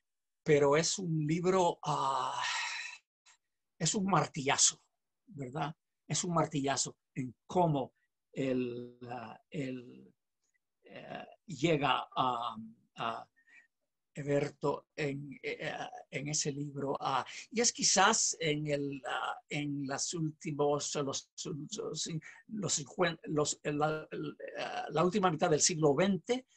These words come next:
quizás el libro de, uno de los libros, no digo el libro, pero uno de los libros de la poesía cubana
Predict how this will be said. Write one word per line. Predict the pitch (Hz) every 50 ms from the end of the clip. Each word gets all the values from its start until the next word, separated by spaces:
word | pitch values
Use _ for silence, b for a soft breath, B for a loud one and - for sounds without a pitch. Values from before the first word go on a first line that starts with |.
| _ _ _ _ _
quizás | - 151 - - 147 143 143 143 - - - -
el | 165 135 139 143 - _ -
libro | 147 151 156 156 156 156 151 147 151 - - - 165 143 -
de, | - 131 127 127 123 123 - -
uno | 180 165 190 190
de | 175
los | 160 135 113 - -
libros, | 147 165 165 147 135 135 131 113
no | 131 143
digo | 160 165 156 147 156
el | 160 160 156 143
libro, | 147 151 139 135 139 139 151 -
pero | - 143 127 127
uno | 139 156 170 170
de | 175 165
los | 160 156 139 143
libros | 156 160 160 160 165 160 156 151 B B B B B B B B B -
de | 160 - 147
la | 147 135 -
poesía | 147 143 - 175 170 -
cubana | - - - 165 156 160 165 160 165 156 - -